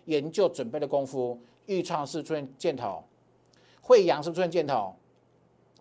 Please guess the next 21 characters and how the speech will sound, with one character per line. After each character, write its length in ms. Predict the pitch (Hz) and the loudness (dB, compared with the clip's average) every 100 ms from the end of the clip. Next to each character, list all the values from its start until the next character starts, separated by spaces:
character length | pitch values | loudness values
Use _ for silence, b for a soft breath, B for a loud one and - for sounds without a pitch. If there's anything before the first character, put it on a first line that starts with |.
| _ | _
疑 180 | 208 240 | -4 0
点 160 | 233 196 | 2 2
是 80 | 220 | 2
不 60 | |
是 80 | 220 | 2
很 80 | 180 | 2
明 180 | 160 185 | 0 0
确？ 380 | 277 220 - - _ _ | 8 8 8 -4 _ _
好， 140 | - 151 | -4 0
没 260 | 165 214 | 2 2
有 160 | 311 214 | 4 2
模 220 | 170 180 | 2 0
棱 120 | 240 | 2
两 220 | 214 170 196 | 0 0 4
可， 300 | 214 147 - b _ | 4 4 2 b _
没 300 | 170 190 262 | -2 0 2
有 220 | 262 156 | 6 6
忽 240 | 123 208 202 | 4 0 2
多 200 | 196 170 | 2 2
忽 120 | 175 | 2
空， 320 | 180 156 | 4 2